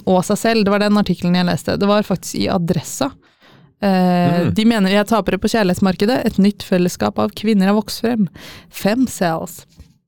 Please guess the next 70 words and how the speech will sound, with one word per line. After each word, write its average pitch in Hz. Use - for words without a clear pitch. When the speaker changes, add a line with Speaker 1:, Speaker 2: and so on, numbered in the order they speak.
Speaker 1:
Eh, 202
men 208
jeg 233
ser 202
ikke 220
de 220
forskjellige, 202
men 220
du 220
sa 208
det 208
var 208
Stacy. 202
Speaker 2:
Ja, 123
altså, 123
det 113
er, 107
det 104
er 107
også, 104
det, 107
jeg 104
tror 110
det 104
er 98
mer, 92
jeg 98
vet 98
ikke 104
om 101
det 95
er 95
en -
femcel-ting, 92
men 95
det 95
er -
i 92
hvert 95
fall 98
en -
incel-ting. 92
Speaker 1:
Ja. 202
Speaker 2:
Det 98
er 98
sånn 98
Stacy 98
som 104
er 95
en 95
sånn 95
good-looking, 95
eh, 92
jente. 98
Det -
er 107
sånn. 107
Speaker 1:
Ja, 202
hun 208
ser 214
også 262
ut 208
som 190
en, 185
eh, 185
malformert 175
versjon 180
av 180
Johnny 175
Bravo, 175